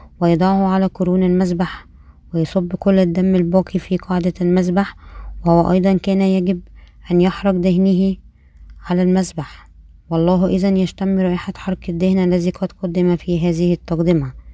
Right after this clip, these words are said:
نحن قد تعلمنا أنه ليمحو آثام شعب إسرائيل، الله أعد ذبيحة الكفارة وتوضع الأيادي على الحيوان القرباني ودمه ويسفك من هذه الحالة.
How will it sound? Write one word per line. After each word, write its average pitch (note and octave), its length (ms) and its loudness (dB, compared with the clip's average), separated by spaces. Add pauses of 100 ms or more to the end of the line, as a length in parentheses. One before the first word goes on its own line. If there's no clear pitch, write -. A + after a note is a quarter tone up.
(580)
نحن F#3+ 200 -2
قد F#3 160 -4
تعلمنا F#3 640 0
أنه F#3+ 300 2
ليمحو F#3 360 0
آثام F#3 360 -2
شعب F#3 300 -4
إسرائيل، F#3+ 640 -2 (560)
الله F#3 280 2
أعد F#3 300 0
ذبيحة F#3 500 -2
الكفارة F#3 720 -2
وتوضع F3+ 440 -2
الأيادي F3+ 440 0
على F3+ 220 0
الحيوان F3 460 -2
القرباني F3+ 680 0
ودمه F#3 640 0 (600)
ويسفك F3 500 -2
من F#3 160 0
هذه F3+ 320 0
الحالة. F3 480 0